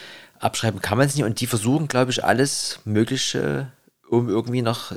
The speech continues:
die letzten Leute da irgendwie dran zu halten. Beziehungsweise halt zumindest die, die noch auf der Plattform sind, die halt irgendwie vielleicht noch ein bisschen abzuholen mit so moderneren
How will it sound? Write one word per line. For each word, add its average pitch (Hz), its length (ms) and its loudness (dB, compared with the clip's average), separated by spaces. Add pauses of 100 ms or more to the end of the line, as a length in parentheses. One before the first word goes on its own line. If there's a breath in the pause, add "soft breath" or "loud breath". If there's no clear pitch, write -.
(140)
die 117 40 -2
letzten 107 460 0
Leute 107 240 4
da 110 140 0
irgendwie 92 200 -2
dran 98 220 -4
zu 90 140 -6
halten. 87 180 -6
Beziehungsweise 95 480 -2
halt 92 240 0
zumindest 101 380 -2
die, 104 80 0
die 101 120 0
noch 92 120 -2
auf 71 100 -6
der - 120 -6
Plattform 95 280 -2
sind, 95 240 -4
die 98 140 -2
halt 92 120 -2
irgendwie 90 300 -4
vielleicht 87 320 0
noch 90 160 -6
ein - 640 -20
bisschen - 160 -6
abzuholen 98 440 2
mit 92 160 -2
so 90 300 2
moderneren 87 580 -2